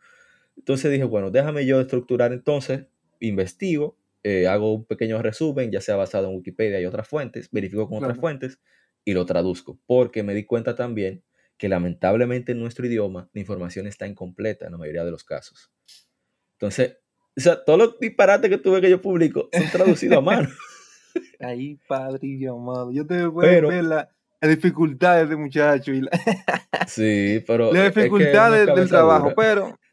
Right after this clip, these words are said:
Speaker 2: no, tú sabes que uno
Speaker 1: Es
Speaker 2: tiene
Speaker 1: que uno es
Speaker 2: que
Speaker 1: cabeza dura
Speaker 2: aguantar,
Speaker 1: y
Speaker 2: ok.
Speaker 1: Sí. Es que uno es
Speaker 2: Hay que
Speaker 1: cabeza
Speaker 2: hacerlo,
Speaker 1: dura
Speaker 2: la
Speaker 1: y,
Speaker 2: gente, la
Speaker 1: por
Speaker 2: gente,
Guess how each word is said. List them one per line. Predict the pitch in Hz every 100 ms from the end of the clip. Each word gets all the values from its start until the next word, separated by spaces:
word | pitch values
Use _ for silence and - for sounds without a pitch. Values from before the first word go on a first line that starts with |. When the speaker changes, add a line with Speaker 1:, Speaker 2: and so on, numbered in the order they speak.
| _ _ _ -
Speaker 2:
no, | 180 175 175
tú | 175
sabes | 170 160 151
que | 151
uno | 151
Speaker 1:
Es |
Speaker 2:
tiene | 147 156
Speaker 1:
que |
uno | 185
es | 143
Speaker 2:
que |
Speaker 1:
cabeza | 139 170 175 160
dura | 151 135 131 190
Speaker 2:
aguantar, | 185
Speaker 1:
y | 180
Speaker 2:
ok. | - - - 165 _ -
Speaker 1:
Sí. | 113 107 98 - - _ _ _ _ _ _ _ _ _ _ _ _
Es | 117 113
que |
uno | 147 147
es |
Speaker 2:
Hay | -
que |
Speaker 1:
cabeza | 269 -
Speaker 2:
hacerlo, | 196 202 202
Speaker 1:
dura | 196
Speaker 2:
la | 190
Speaker 1:
y, |
Speaker 2:
gente, | 196 196 170
la | 175
Speaker 1:
por | 190
Speaker 2:
gente, | 202